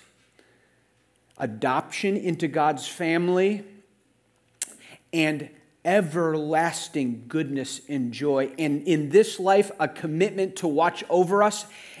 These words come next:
and to work all things for our good forever for everyone who surrenders themselves and says, "I turn from my sin and I accept your free gift.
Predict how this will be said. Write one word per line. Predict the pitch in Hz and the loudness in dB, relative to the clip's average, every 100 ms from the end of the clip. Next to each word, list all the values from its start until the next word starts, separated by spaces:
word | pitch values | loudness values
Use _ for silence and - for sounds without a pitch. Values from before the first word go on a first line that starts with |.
| - | -8
and | 170 156 | -2 0
to | 151 | 0
work | 131 160 180 - | 2 4 4 2
all | - 190 233 | 4 6 8
things | 233 233 214 208 | 6 2 2 0
for | - 202 | 0 4
our | 175 151 | 4 4
good | 135 180 160 | 4 6 6
forever | 160 170 160 160 196 220 156 147 127 135 143 - _ - - - - - | 2 -2 -2 2 4 4 2 -2 0 -2 -6 -14 _ -20 -20 -20 -20 -20
for | _ - 151 135 | _ -8 -8 -6
everyone | 156 185 233 233 196 143 120 123 127 - _ _ _ _ _ _ _ _ _ _ _ _ _ | -4 -2 -2 -2 -2 -2 -4 -6 -10 -20 _ _ _ _ _ _ _ _ _ _ _ _ _
who | _ 139 | _ -10
surrenders | - - 139 135 156 175 196 202 202 - - - _ _ _ _ _ _ _ _ | -8 -8 -6 -4 -4 -2 -4 -4 -8 -12 -14 -20 _ _ _ _ _ _ _ _
themselves | 123 135 135 - 147 139 131 131 | -6 -4 -2 -4 -4 -4 -4 -8
and | - 135 | -12 -10
says, | - 139 131 117 - - - _ _ _ _ - | -6 -4 -4 -4 -6 -8 -14 _ _ _ _ -6
"I | 143 | -4
turn | 147 - 165 | -4 -4 -4
from | 165 165 | -4 -6
my | 151 | -6
sin | - 139 131 | -6 -6 -6
and | 127 | -4
I | 123 | -6
accept | 123 - - 160 - | -8 -12 -10 -10 -8
your | 131 | -10
free | - 151 135 | -8 -6 -6
gift. | 123 120 - | -4 -6 -8